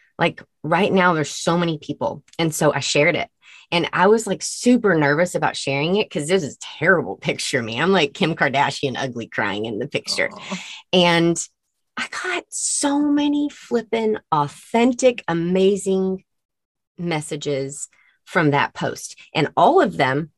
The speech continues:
Speaker 1: were s-, not just saying how sorry they were or whatever. They were saying,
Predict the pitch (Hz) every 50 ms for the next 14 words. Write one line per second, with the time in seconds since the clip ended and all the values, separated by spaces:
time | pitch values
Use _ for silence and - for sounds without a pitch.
0 | _ _ _ _ 165 170 156 - - - _ _ - 165 180 180 190 - - -
1 | 190 190 180 165 - - - - _ - - - 190 180 175 170 165 120 - -
2 | - - 165 220 254 240 190 165 143 131 135 147 143 147 143 123 127 131 151 147
3 | 143 143 139 143 143 - - _ _ 175 165 170 - 196 185 170 147